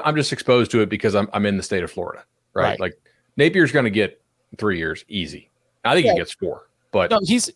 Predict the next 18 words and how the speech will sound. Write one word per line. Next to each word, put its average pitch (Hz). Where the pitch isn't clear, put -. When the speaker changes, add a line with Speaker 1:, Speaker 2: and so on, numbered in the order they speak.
Speaker 2:
he's 220
gonna 285
get 202
until 180
D 160
J 220
Lagway 175
signs 180
<laughs> -
and, 196
like, 151
is 151
locked 156
in 196
and 147
enrolled 156
in 208
classes, 165